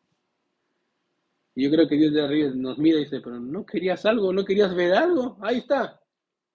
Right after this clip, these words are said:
Y uno dice, "Es que no puede ser Dios". <laughs> Y tratamos de encasillar a Dios según nuestras ideas,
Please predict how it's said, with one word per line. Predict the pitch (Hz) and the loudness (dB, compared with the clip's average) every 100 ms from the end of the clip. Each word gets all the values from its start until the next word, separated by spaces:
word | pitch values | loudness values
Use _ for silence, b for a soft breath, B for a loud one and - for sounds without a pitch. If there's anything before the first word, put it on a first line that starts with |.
| _ _ _ | _ _ _
Y | 139 | -10
uno | 151 | -10
dice, | 139 110 - | -10 -16 -18
"Es | 135 | -16
que | 139 | -12
no | 131 - | -12 -12
puede | 113 143 143 | -6 -4 0
ser | 143 | 0
Dios". | 139 139 - - 285 | -2 -10 -12 -8 -8
<laughs> | - - - B B B _ _ _ _ _ _ _ _ - | -6 -10 -14 B B B _ _ _ _ _ _ _ _ -16
Y | 110 110 | -12 -12
tratamos | 117 113 131 127 | -12 -6 -4 -2
de | 120 | -4
encasillar | 117 117 107 113 120 | -6 -8 -10 -6 -6
a | 117 104 | -6 -6
Dios | 110 123 151 156 | -4 -2 -4 -4
según | 113 113 120 117 110 107 - 113 | -8 -6 -6 -6 -8 -12 -16 -14
nuestras | 110 - - 101 | -12 -12 -10 -8
ideas, | 113 - - _ | -8 -10 -16 _